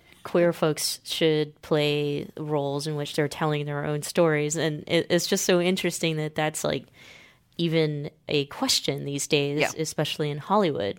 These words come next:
Speaker 2: Right.
Speaker 1: where, um, you, it, it gets complex. Even
Speaker 2: Mm-hmm.
Speaker 1: gay actors will say, "Well, if we could play the role, then we should play the role." And I just kind of wanted your thoughts on this, 'cause you're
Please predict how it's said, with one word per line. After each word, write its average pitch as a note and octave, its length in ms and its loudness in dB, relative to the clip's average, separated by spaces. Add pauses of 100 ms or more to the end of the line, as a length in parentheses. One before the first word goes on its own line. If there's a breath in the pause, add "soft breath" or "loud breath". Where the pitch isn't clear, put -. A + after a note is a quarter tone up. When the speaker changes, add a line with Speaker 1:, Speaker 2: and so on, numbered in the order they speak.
(120)
Speaker 2:
Right. C#3 100 -4
Speaker 1:
where, D3+ 460 0 (120)
um, D3 360 -4 (140)
you, D3 120 -10 (880)
it, D#3+ 280 0
it F3 160 6
gets F#3 180 2
complex. - 580 0
Even D#3+ 300 -2
Speaker 2:
Mm-hmm. F3 140 -12 (180 loud breath)
Speaker 1:
gay G3+ 240 8
actors D3+ 720 2
will D3+ 120 -4
say, D3 300 0
"Well, D3 420 2 (640 soft breath)
if - 280 0
we D3+ 160 0
could C#3 140 -6
play D3 160 0
the D3 100 -2
role, F#3+ 300 8
then D3 420 -2
we D#3 140 -4
should G3+ 200 2
play F3 140 2
the D#3 120 0
role." G#3 320 6
And D#3+ 120 2
I D#3+ 80 2
just - 280 -4
kind E3+ 240 2
of D#3 180 -2 (260)
wanted D#3 540 0
your D#3 200 0
thoughts G#3+ 360 -4
on F3+ 80 2
this, E3 160 0
'cause D#3 200 0
you're E3+ 340 2